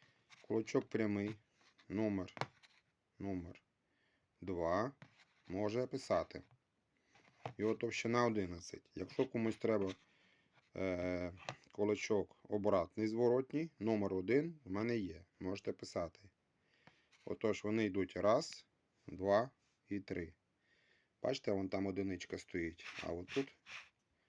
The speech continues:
двоєчка, бачите, в пазіку, двоєчка, а от тут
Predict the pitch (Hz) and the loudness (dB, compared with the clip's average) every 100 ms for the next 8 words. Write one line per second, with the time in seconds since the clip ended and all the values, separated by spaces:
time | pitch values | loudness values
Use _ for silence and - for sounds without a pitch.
0 | _ _ _ _ - 107 107 101 87 - | _ _ _ _ -8 -2 2 2 0 -4
1 | 98 110 - 98 92 98 92 85 - - | -2 -2 -4 -8 -4 -2 -2 -4 -12 -16
2 | _ - 90 90 90 87 - - 95 - | _ -14 -6 -2 -2 -4 -6 -10 -12 -10
3 | 87 - - 131 - | -6 -6 -4 -4 -4